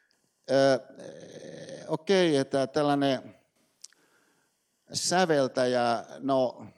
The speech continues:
Aalto-yliopistossahan, toisin kuin Sibelius-akatemiassa, Chopin ei ole tällainen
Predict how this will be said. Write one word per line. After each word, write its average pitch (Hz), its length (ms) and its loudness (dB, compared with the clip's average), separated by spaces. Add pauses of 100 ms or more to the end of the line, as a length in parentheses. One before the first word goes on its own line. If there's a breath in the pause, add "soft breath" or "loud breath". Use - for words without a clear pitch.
(960 loud breath)
Aalto-yliopistossahan, 131 1300 0 (1600)
toisin 160 200 4
kuin 131 80 2
Sibelius-akatemiassa, 120 1040 0 (500 soft breath)
Chopin 165 580 2
ei 147 180 0
ole 131 60 2
tällainen 127 680 0